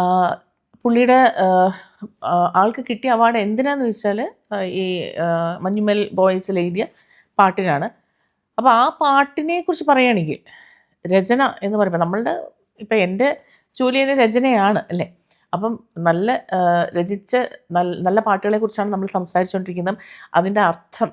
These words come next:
എന്തൊക്കെയാണെന്നാണ് നമ്മൾ എല്ലാ എപ്പിസോഡിലും, ആഹ്, സംസാരിക്കുന്നത്. അതിൻ്റെ അർത്ഥം എന്താണെന്ന് നിങ്ങളോടും ചോദിക്കുന്നത്, നിങ്ങളും അതിന് ഉത്തരം പറയുന്നുണ്ട്, നിങ്ങൾ സമ്മാനം നേടുന്നുണ്ട്. അപ്പൊ ഇന്ന് നമുക്ക് വേടൻ്റെ,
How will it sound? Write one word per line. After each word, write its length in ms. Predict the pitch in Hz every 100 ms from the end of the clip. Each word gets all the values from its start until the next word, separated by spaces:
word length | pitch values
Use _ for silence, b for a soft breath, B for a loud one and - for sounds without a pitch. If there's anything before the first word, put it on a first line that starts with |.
| _ _ _ 180
എന്തൊക്കെയാണെന്നാണ് 640 | 190 196 190 180 185 175 185
നമ്മൾ 180 | 175 190 196 -
എല്ലാ 180 | 170 175 196
എപ്പിസോഡിലും, 480 | 180 180 170 175 240 b b b b
ആഹ്, 140 | 160 156 175
സംസാരിക്കുന്നത്. 640 | 160 160 151 165 156 120 -
അതിൻ്റെ 200 | 170 165
അർത്ഥം 200 | 160 185 170
എന്താണെന്ന് 360 | 170 165 175 175
നിങ്ങളോടും 280 | 170 180 196
ചോദിക്കുന്നത്, 320 | 180 170 196 190
നിങ്ങളും 220 | 180 214
അതിന് 140 | 202 180
ഉത്തരം 200 | 175 180 175
പറയുന്നുണ്ട്, 340 | 160 165 175 226
നിങ്ങൾ 140 | 226 233
സമ്മാനം 280 | 202 147 135
നേടുന്നുണ്ട്. 320 | - 80 65 _ B B B B
അപ്പൊ 120 | 285 285
ഇന്ന് 120 | 311
നമുക്ക് 240 | 294 262 254 208
വേടൻ്റെ, 380 | 208 208 214